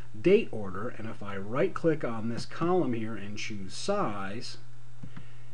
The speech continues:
it's now gonna choo-, uh, sort by size order. I'm gonna go ahead and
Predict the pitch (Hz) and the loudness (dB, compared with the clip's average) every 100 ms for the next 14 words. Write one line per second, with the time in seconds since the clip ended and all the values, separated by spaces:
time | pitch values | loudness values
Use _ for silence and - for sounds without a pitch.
0 | - 123 123 123 120 113 110 107 - 135 | -2 -2 0 0 0 0 -2 0 2 2
1 | 139 - 110 107 - 151 - 110 104 - | 0 -2 -2 -2 0 0 0 -2 -2 -2
2 | 202 220 190 113 101 101 131 - - - | 0 2 2 0 -2 -2 -4 -4 -4 -4
3 | 113 123 107 120 117 104 117 110 92 | -2 -2 -2 -2 -2 -2 -2 -2 -2